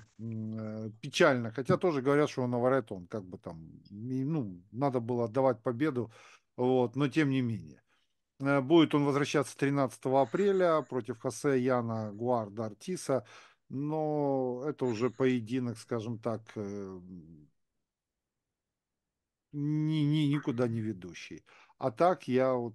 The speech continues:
единственный, как бы, боксёр бразильский, ко-, на которого можно было возлагать большие надежды, но, как бы, он подарил большое, большое разочарование. То есть на него было интересно смотреть, но в чём причиной того, что он проигрывал?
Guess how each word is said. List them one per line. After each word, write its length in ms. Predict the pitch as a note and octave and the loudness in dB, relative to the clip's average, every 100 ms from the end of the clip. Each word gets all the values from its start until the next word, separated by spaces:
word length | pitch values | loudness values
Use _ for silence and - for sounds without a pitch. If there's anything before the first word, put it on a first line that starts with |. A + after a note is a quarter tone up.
| _ | _
единственный, 880 | A#2+ A#2 A#2+ E3 - C3 B2+ A#2+ A#2 | -6 -6 -4 -6 -4 -4 -2 -2 -4
как 240 | A2 B2 A2+ | -4 -6 -4
бы, 100 | A#2 | -6
боксёр 400 | B2 - F3 D3+ | -6 -4 -4 -2
бразильский, 600 | C3+ A#2 B2+ A#2 A#2+ G#2+ | -2 -2 -4 -4 -6 -6
ко-, 180 | A#2+ G#2 | -8 -8
на 80 | A#2 | -6
которого 420 | C3+ D3 B2+ B2 | -2 0 2 2
можно 280 | B2 G#2+ A#2 | -2 -4 -6
было 220 | A2+ A2+ | -4 -4
возлагать 440 | A2+ A#2+ A2 A2 | -4 -4 -4 -6
большие 400 | F#2+ A#2 - B2+ | -4 -8 -4 -4
надежды, 840 | A#2 A#2+ C#3 D#3 B2 A2 G#2 G2+ - _ _ _ _ | -2 -4 -4 -4 -4 -6 -4 -6 -10 _ _ _ _
но, 720 | A#2+ B2 C3 B2+ B2 A2+ G#2 F#2+ | -8 -4 -2 -2 -2 -4 -10 -8
как 160 | A2+ G2+ | -8 -8
бы, 180 | A2 A#2+ | -6 -6
он 100 | A2 _ | -8 _
подарил 380 | A2+ B2+ B2 G#2+ | -4 -2 -2 -4
большое, 520 | G#2 A#2 - A#2 A2 | -4 -4 -2 -4 -2
большое 360 | A#2+ B2+ D#3 | -4 2 2
разочарование. 840 | B2 A2+ A2+ - A#2+ A2 F2+ - - - _ _ - _ _ _ _ _ _ | 2 0 -4 -2 0 -2 -4 -12 -20 -20 _ _ -20 _ _ _ _ _ _
То 60 | A#2 | -4
есть 280 | A2 - | -4 -8
на 60 | C#3+ | -4
него 200 | D3+ F3 | 2 2
было 320 | D3 E3+ E3 | 6 6 6
интересно 540 | D3 E3 D#3+ C#3+ - B2 | 4 2 4 2 0 -6
смотреть, 720 | C#3 C#3+ - D#3 F3 - C3+ | -2 -2 2 4 2 2 -2
но 360 | B2 B2 C3+ | -2 -2 -4
в 100 | A2+ - | -4 -2
чём 280 | - E3 | 2 2
причиной 640 | B2 C3 - D3 C#3+ B2+ A2+ | 0 -4 -2 -2 0 0 -2
того, 320 | B2 C3 C#3+ | 0 0 0
что 180 | - C3 | 0 -4
он 120 | A2 | -4
проигрывал? 1000 | A2 A#2+ C3 D#3 D#3+ A#2+ A2+ G2+ F#2 | -4 -2 0 0 0 0 2 0 -4